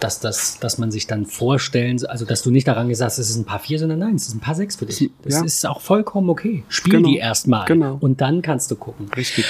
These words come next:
Speaker 1: Und, ähm, also ja, da sind auch, auch jetzt schon nach der kurzen Zeit ein paar tolle Schläge dabei, wo ich mir denke, wenn ich davon jetzt vier am Stück mache,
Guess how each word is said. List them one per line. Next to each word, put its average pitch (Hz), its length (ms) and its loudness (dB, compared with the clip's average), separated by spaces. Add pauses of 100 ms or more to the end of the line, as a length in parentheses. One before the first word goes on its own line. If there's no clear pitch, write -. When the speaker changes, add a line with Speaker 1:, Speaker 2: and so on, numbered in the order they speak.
(160)
Speaker 1:
Und, 131 260 4
ähm, 123 320 2 (240)
also 101 160 -2
ja, 95 220 2
da 143 80 8
sind 120 200 2
auch, 104 220 -8 (420)
auch - 200 -4
jetzt - 240 -4
schon 120 160 -2
nach 113 100 -4
der 117 120 -4
kurzen 123 280 -4
Zeit 113 240 -6
ein 120 60 -6
paar 113 140 -8
tolle 113 200 -8
Schläge 113 300 -4
dabei, 123 260 -2
wo 123 60 0
ich 110 100 -6
mir 120 60 -2
denke, 117 240 -2
wenn 110 100 -4
ich 107 80 -6
davon 127 300 -2
jetzt 117 160 -4
vier 131 180 -4
am 110 80 -2
Stück - 220 -4
mache, 127 340 -4